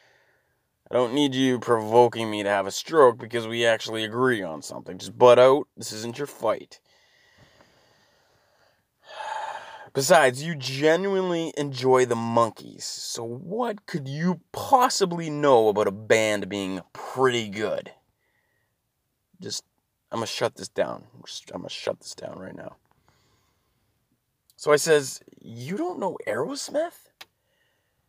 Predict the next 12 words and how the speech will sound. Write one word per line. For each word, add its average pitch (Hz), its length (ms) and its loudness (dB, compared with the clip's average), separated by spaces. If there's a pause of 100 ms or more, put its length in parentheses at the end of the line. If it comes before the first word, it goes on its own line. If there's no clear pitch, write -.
(180)
And 139 80 -8
she's 147 180 -6
like, 135 200 -6
"Is 156 260 2
it 143 80 -6
a 131 60 -4
band? 131 800 -2 (1900)
Is 156 200 -10
it, 151 180 -6
is 139 160 -6
it 131 80 -6
a, 113 80 -10